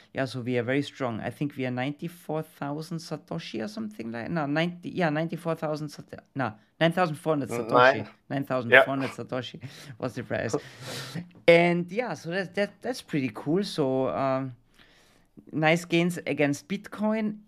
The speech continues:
Speaker 1: And, um, if you check it out market cap wise, uh, I use Coin Paprika a lot because they, they list us properly. We are on rank forty, uh, seventy-four.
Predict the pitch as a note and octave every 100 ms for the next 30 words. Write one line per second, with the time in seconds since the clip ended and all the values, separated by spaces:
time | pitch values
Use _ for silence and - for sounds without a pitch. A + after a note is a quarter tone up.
0 | - E3 E3+ E3+ - - C#3+ D3+ D3 D3
1 | - _ E3 F3 - D#3+ D#3+ - F#3+ G#3
2 | F#3 - C3 D3 - D3+ A#2 - - D#3
3 | C#3 - C3 D#3 E3+ - C#3+ C3+ - C#3
4 | C#3+ C#3+ C#3+ - - C#3 A#2+ D3+ - F3
5 | D#3 C#3 C#3+ - A#2 B2+ A2 B2 A#2 G#2+
6 | A2+ A2 C#3+ - G2 C#3 - C3+ - B2
7 | A#2+ - - - - - C#3 E3 E3 -
8 | A#2+ C#3 C3+ C3 C3+ C#3 - - - A2+
9 | A#2+ A#2+ A#2+ A#2+ A#2+ _ _ _ - -
10 | B2+ A#2+ D3 C#3+ B2+ A#2 D#3+ G2